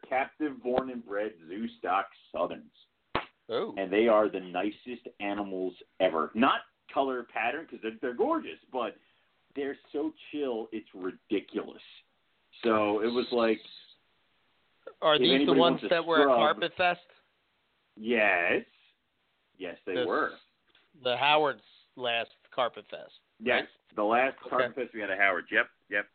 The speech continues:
Speaker 1: yep.
Speaker 2: Okay. Cool. Well, that's cool.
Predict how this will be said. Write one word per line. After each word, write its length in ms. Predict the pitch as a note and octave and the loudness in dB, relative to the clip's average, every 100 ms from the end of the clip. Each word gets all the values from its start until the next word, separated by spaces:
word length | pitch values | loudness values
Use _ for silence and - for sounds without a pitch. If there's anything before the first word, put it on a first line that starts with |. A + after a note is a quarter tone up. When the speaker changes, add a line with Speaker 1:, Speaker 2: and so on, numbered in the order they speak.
| - | -10
Speaker 1:
yep. 140 | G2 - | -10 -10
Speaker 2:
Okay. 260 | C#3+ - C#3+ - _ _ _ _ _ _ _ _ _ _ _ - | -12 -6 -6 -8 _ _ _ _ _ _ _ _ _ _ _ -6
Cool. 200 | F#3 E3+ - _ _ _ _ _ _ _ _ _ _ - - - _ _ | -6 -6 -14 _ _ _ _ _ _ _ _ _ _ -20 -20 -20 _ _
Well, 100 | C3+ | 4
that's 160 | D#3 - - | 4 2 -6
cool. 300 | C3+ E3+ | -4 -4